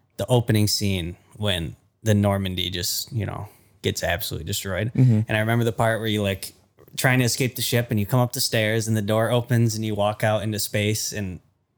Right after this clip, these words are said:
Speaker 1: there's, like, no sound and you're just walking slow through space. And I was like, "Man, this is the coolest <laughs> thing I've ever seen."
Speaker 2: Yeah.
Speaker 1: And then it got to the first part where there was, like, actual combat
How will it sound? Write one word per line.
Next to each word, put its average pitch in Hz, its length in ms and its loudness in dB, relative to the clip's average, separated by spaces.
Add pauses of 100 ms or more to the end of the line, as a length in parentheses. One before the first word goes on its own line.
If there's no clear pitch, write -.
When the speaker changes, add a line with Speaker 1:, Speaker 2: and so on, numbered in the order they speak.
(220)
Speaker 1:
there's, 104 160 0
like, 98 140 0
no 98 160 -4
sound 98 640 -2
and 95 120 -6
you're 98 80 -6
just 98 260 -6
walking 104 380 0
slow 107 360 0
through 110 220 -2
space. 107 420 0
And 117 40 0
I 104 40 0
was 92 80 -4
like, - 160 -16
"Man, - 100 -12 (120)
this - 140 -8
is - 60 -10
the - 120 -16
coolest - 520 -2
<laughs> - 280 4
thing 110 160 0
I've 107 100 2
ever 110 200 2
seen." 104 360 0 (160)
Speaker 2:
Yeah. 101 220 -2 (260)
Speaker 1:
And 135 220 4
then 123 460 2 (1400)
it 135 120 2
got 143 300 0
to 131 380 4
the 117 100 -2
first 190 280 0
part 139 280 2
where 123 160 2
there 117 140 2
was, 110 180 0
like, 101 240 0
actual 113 380 -2
combat 110 640 2